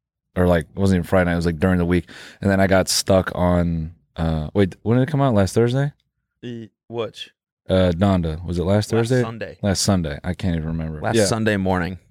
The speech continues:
Speaker 1: Yeah. So what's
Speaker 2: Peak
Speaker 1: dur-
Speaker 2: music time. <laughs>
Speaker 1: That's right, yeah.
Speaker 2: He knows when to drop, man. People love listening to music on Sunday mornings.
Speaker 1: You can listen to Hurricane at seven A M.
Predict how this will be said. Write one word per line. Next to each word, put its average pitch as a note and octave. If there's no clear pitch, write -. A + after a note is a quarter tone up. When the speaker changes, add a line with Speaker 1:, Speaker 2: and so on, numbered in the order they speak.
Speaker 1:
Yeah. G#2
So -
what's B2+
Speaker 2:
Peak C3+
Speaker 1:
dur- A#2+
Speaker 2:
music G#2+
time. F2
<laughs> -
Speaker 1:
That's B2
right, A2
yeah. G2+
Speaker 2:
He -
knows A2+
when G#2+
to F#2+
drop, F2+
man. F2+
People G2
love F#2+
listening F#2
to F2
music F2
on F2+
Sunday G2
mornings. E2+
Speaker 1:
You G#2+
can G#3+
listen B2
to F#2+
Hurricane G2
at F#2+
seven F#2
A F#2
M. F#2